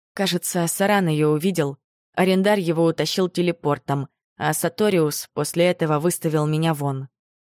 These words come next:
Если до этого глаза Ники просто округлились, то теперь они еще и слегка выкочены.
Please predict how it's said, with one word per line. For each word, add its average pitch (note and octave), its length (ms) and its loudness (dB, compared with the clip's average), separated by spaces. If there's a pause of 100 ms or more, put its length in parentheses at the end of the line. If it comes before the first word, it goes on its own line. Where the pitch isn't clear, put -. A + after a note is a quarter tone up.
(460)
Если G3+ 440 -2
до A#3 120 2
этого D3+ 480 0
глаза D#3 340 0
Ники D#3+ 320 -2
просто D#3+ 460 0
округлились, D#3+ 800 -2 (320)
то E3+ 100 0
теперь G#3+ 360 0
они D#3 240 0
еще D3+ 260 -2
и D3+ 40 0
слегка D#3 380 -2
выкочены. C#3+ 720 -2